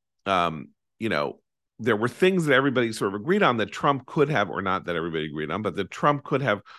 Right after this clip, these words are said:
reset the table of American politics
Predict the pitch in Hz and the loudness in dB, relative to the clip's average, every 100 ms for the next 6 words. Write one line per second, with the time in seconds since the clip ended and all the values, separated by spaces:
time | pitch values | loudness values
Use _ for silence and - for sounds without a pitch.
0 | - _ 101 139 170 - 160 151 113 - | -20 _ -2 0 0 0 0 0 -6 -8
1 | 165 165 156 107 95 104 104 107 107 95 | 2 2 2 -2 -2 0 2 2 0 -6
2 | 95 156 165 123 69 - - - | -2 2 2 0 -4 -4 -10 -16